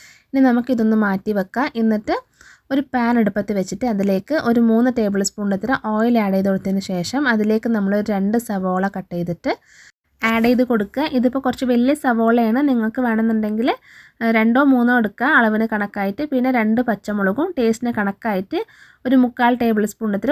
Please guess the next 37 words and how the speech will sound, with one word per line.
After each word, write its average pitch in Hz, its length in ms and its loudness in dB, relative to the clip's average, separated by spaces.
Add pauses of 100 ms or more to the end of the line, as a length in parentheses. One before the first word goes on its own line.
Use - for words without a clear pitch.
(120)
ഉപ്പും 233 320 0
കൂടി 226 260 4
ആഡ് 202 200 0
ചെയ്ത് 202 160 0
കൊടുത്തിട്ട് 196 500 -4 (680)
ഒന്ന് 269 200 4
ഇളക്കി 254 280 0
കൊടുത്തതിന് 226 420 0
ശേഷം 226 380 0
ഒരു 240 120 4
മൂടി 226 320 4
വെച്ച് 220 240 -2
അടച്ച് 202 280 -4
വെക്കുക. 208 300 -6
എന്നിട്ട് 262 300 -2
ഒരു 247 120 0
രണ്ടിന്ന് 240 480 2
മൂന്ന് 220 280 2
മിനിറ്റ് 214 240 -4
സമയം 208 300 -4
കഴിഞ്ഞതിന് 196 400 -4
ശേഷം 196 220 -4
നമ്മൾ 202 200 -2
തുറന്ന് 196 340 -2
നോക്കുമ്പോഴത്തേന് 185 580 -4
നമ്മളെ 208 240 0
സവോള 196 400 -4
നല്ല 208 320 -4
പോലെ 220 220 -4
തന്നെ 208 200 -4
വാടി 196 280 0
കിട്ടിയിട്ടുണ്ടാകും. 185 840 -4 (720)
എന്നിട്ട് 285 220 2
നമ്മൾ 247 260 4
ഇതിലേക്ക് 208 540 0 (640)
ഒരു 262 240 4
മൂന്ന് 240 460 4